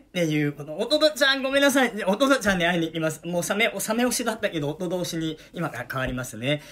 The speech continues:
はい。えー、<laughs> そうそう。二人を推していきます。はい。えー、なので、えー、本当に、えー、桂浜水族館行きたいと思います。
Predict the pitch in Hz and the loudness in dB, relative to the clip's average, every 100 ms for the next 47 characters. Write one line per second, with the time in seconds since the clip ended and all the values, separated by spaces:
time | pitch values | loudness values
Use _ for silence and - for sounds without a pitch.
0 | - - - 165 170 - - - - 147 | -20 -10 -4 0 -2 -4 -20 -18 -4 0
1 | 143 143 139 135 135 135 190 508 - 240 | 2 2 0 0 -2 0 2 4 4 4
2 | 262 247 170 165 - - - 214 220 233 | 4 2 0 -4 -8 -12 -12 -2 2 4
3 | 254 170 156 - 156 147 147 143 - - | 2 2 -2 -2 -2 -4 -4 -6 -8 -6
4 | 151 143 - - - - - 135 131 131 | -4 -4 -6 -20 -20 -18 -10 -8 -6 -6
5 | 127 127 135 175 170 151 165 160 151 - | -6 -6 -4 -2 0 0 2 2 -2 -12
6 | _ 143 139 135 131 156 151 160 156 147 | _ -6 -4 -4 -6 -6 -4 -2 -2 -4
7 | _ _ _ 143 131 120 117 107 92 - | _ _ _ -12 -10 -10 -12 -12 -14 -18
8 | _ _ _ - - - 127 127 127 143 | _ _ _ -18 -12 -8 -6 -6 -8 -8
9 | 131 139 - 120 117 - 123 - 147 147 | -8 -10 -12 -14 -14 -14 -20 -12 -8 -6
10 | 135 131 135 147 160 - | -6 -4 -4 -2 -4 -8